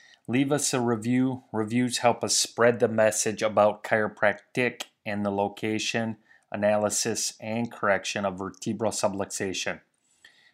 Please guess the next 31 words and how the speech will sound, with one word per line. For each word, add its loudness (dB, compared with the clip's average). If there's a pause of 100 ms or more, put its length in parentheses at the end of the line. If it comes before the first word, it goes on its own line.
Share 2
this 0
episode -2
with -8
your -4
friends, 2
classmates, 2
and -8
colleagues. 2 (600)
Be 2
a -2
champion -4
and -10
send 2
them 0
this -4
episode. -2 (580)
As 0
B -4
J -2
Palmer -2
said, -2 (360)
You -4
never 4
know 2
how 4
far-reaching 2
something -2
you -6
think, -6 (280)
say, 2